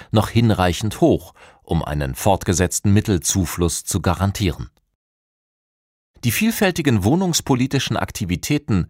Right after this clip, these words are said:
werden den Preisanstieg am deutschen Wohnungsmarkt zweitausendneunzehn nicht stoppen.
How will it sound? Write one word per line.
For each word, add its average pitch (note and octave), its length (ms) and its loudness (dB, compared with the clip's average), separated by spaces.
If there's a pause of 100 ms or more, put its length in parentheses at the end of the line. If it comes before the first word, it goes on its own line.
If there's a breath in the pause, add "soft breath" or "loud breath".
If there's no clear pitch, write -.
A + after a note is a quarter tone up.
(100)
werden F#2 300 2
den D#2 180 0
Preisanstieg C3 960 -2
am E2+ 120 2
deutschen F2 420 0
Wohnungsmarkt G2 760 0
zweitausendneunzehn D#2+ 1080 0 (200 loud breath)
nicht G2+ 360 0
stoppen. - 480 -4